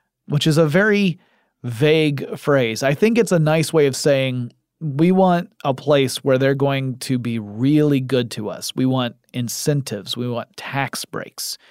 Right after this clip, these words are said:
You scratch our back, we'll scratch yours," that kind of thing. They wanted, uh,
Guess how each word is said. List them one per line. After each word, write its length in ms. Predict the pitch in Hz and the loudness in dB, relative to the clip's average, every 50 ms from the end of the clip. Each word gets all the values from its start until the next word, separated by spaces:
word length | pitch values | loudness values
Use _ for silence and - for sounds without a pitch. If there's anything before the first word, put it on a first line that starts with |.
| _ _ _ _ _ _ | _ _ _ _ _ _
You 140 | - 120 | -6 -6
scratch 340 | 120 - - 151 131 131 - | -4 -2 0 0 0 2 2
our 160 | 143 131 131 | 2 2 2
back, 260 | 127 131 127 120 - - | 2 0 -2 -2 -2 -4
we'll 160 | 127 123 120 | -4 -2 -2
scratch 340 | - - 131 113 104 - - | -2 -2 -2 -4 -2 -2 -2
yours," 440 | 127 135 127 113 95 82 - - - | 0 0 0 0 -2 -6 -10 -6 -4
that 160 | 120 110 - | -4 -4 -4
kind 160 | - 104 92 | -6 -10 -12
of 60 | - | -10
thing. 320 | - - - - 50 - - _ _ _ _ _ _ _ _ _ _ _ _ _ _ _ _ _ _ _ _ | -12 -14 -14 -14 -16 -18 -20 _ _ _ _ _ _ _ _ _ _ _ _ _ _ _ _ _ _ _ _
They 180 | - 147 165 | 2 4 4
wanted, 440 | 170 175 180 175 175 170 165 156 139 - _ _ _ _ _ _ _ _ _ _ _ _ | 6 4 4 4 4 4 2 0 -2 -6 _ _ _ _ _ _ _ _ _ _ _ _
uh, 300 | - 151 139 131 127 - | 0 2 2 2 2 0